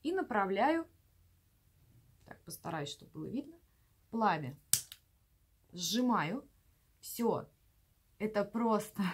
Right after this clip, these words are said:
<laughs> это просто счастье. Уголки свободны, никакой опрятности там нет. Все спаялось.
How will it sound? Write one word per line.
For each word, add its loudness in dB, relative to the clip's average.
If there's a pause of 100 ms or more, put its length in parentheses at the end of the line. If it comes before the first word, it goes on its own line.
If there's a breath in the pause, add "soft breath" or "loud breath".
<laughs> -20
это -2
просто -2
счастье. -2 (920 loud breath)
Уголки 4
свободны, 2
никакой 2
опрятности 0
там 6
нет. 0 (220)
Все 0
спаялось. 2